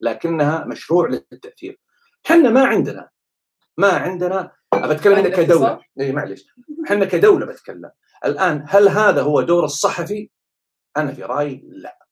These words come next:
Speaker 1: الصحفي يجب أن يتعامل مع مهنته كصحفي. ما هو، الصحفي ليس مطبل أو ليس رجل، آه، آه، آه، أو مرأة معني ببث بروباغندا الدول،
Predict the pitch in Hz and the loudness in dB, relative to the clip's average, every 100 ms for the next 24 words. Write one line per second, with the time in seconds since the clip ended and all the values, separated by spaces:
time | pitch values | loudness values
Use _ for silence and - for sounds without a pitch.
0 | _ _ - - 147 - - 104 139 135 | _ _ -20 -8 -6 -6 -12 -8 -6 -8
1 | 135 127 156 156 - 107 104 107 131 151 | -10 -10 -10 -12 -18 -18 -14 -4 0 0
2 | 165 180 - _ _ _ _ _ - 110 | 0 -6 -12 _ _ _ _ _ -8 -4
3 | 117 104 160 175 180 185 - - - - | -4 -2 -2 -2 -4 -8 -12 -16 -16 -18
4 | - - _ - - 160 240 233 214 202 | -20 -20 _ -20 -8 0 4 4 6 4
5 | - _ 135 139 131 - - - - 165 | 2 _ -8 0 -2 0 -2 -2 0 4
6 | 190 147 131 147 123 - - _ _ - | 4 2 -2 -2 -2 -8 -20 _ _ -4
7 | 123 185 - 143 156 147 160 135 _ _ | 2 2 2 0 0 0 -4 -6 _ _
8 | - 127 135 120 117 - 110 113 120 127 | -4 -2 -2 -4 -4 -4 -6 -2 0 2
9 | 151 - 147 151 - _ _ - 143 160 | 2 2 0 0 -6 _ _ -2 0 0
10 | 156 139 147 160 - 117 - - 175 170 | -2 -2 -2 -2 -4 -6 -8 -2 0 0
11 | - 151 135 127 160 151 135 120 - 151 | -2 -8 -4 -2 -2 -2 -4 -4 -2 0
12 | 156 156 | 2 0